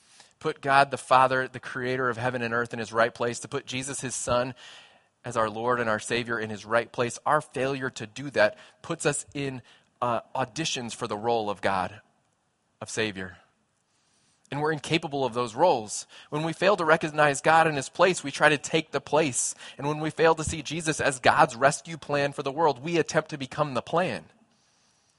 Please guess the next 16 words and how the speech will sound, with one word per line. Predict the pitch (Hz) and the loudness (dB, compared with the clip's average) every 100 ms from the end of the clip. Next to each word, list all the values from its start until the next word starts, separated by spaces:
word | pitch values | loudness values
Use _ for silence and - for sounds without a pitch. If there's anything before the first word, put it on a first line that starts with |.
| _ _ _ _ _ _ _ _ _ _ _ _ _ _ _ _ _ - | _ _ _ _ _ _ _ _ _ _ _ _ _ _ _ _ _ -10
Nothing | 120 151 143 | -2 -2 -2
is | 127 | -6
more | 120 117 | -4 -4
frustrating | - 143 - 143 131 127 123 _ - - | 0 0 0 -4 -4 -4 -8 _ -20 -10
or | 117 | -6
more | 113 110 | -4 -4
dispiriting | 104 110 - 127 123 113 110 | -4 -8 -6 -4 -2 -2 -4
than | 104 | -6
attempting | 104 - 123 - | -6 -6 -8 -8
to | 107 | -14
do | 104 107 | -12 -6
something | 110 107 104 | -6 -6 -10
you | 98 | -14
cannot | - 113 101 - | -4 -2 -2 -2
possibly | - 92 104 80 | -8 -8 -10 -14
do. | 92 101 101 | -14 -16 -16